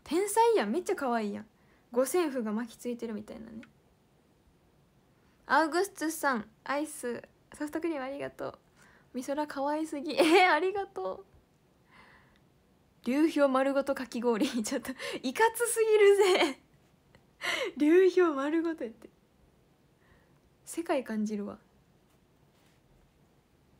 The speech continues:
いちじくかき氷、あっさり美味しい。確かにね、美味しそう。え、可愛い？いいかな？いいじゃん。ほんま？ショール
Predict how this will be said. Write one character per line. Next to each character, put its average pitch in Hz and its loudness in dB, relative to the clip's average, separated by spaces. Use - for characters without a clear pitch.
い 233 -10
ち 285 -8
じ 330 -4
く - -18
か 277 -4
き 262 -10
氷、 220 -4
あ 214 -8
っ 214 -10
さ - -10
り 240 -8
美 208 -6
味 208 -6
し 202 -12
い。 - -18
確 214 -2
か 277 -2
に 214 -4
ね、 196 -8
美 208 -10
味 214 -4
し - -14
そ 254 -4
う。 - -14
え、 220 -8
可 277 -2
愛 247 -2
い？ 359 -18
い 247 -10
い 311 -14
か 247 -10
な？ 202 -12
い 392 0
い 294 -2
じ 240 -2
ゃ 196 -2
ん。 202 -10
ほ 254 -8
ん 254 -4
ま？ 339 4
シ - -6
ョ 403 4
ー 403 2
ル 392 2